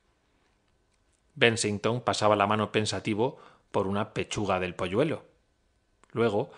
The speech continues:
como dando respuesta a su pensamiento, dijo: "Seguramente estas aves serán monstruosas".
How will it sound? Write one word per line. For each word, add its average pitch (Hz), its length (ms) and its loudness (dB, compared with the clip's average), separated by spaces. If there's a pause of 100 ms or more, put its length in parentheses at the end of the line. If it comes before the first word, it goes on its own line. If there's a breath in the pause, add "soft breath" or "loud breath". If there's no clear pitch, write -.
(220 loud breath)
como 101 240 -2
dando 113 260 2
respuesta 101 500 0
a 87 60 -4
su - 140 -8
pensamiento, 117 600 0
dijo: 92 460 -6 (1000)
"Seguramente 120 840 -4
estas 165 320 -4
aves 165 240 -4
serán 123 240 2
monstruosas". 185 880 -2